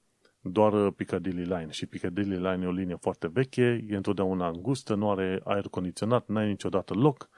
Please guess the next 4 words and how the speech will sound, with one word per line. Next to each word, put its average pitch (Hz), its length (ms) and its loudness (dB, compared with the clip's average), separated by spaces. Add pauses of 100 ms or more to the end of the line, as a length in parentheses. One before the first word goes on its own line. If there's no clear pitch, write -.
(640)
e 117 480 6
efectiv, 107 540 0
uh, 101 380 4 (680)
foarte, 95 560 0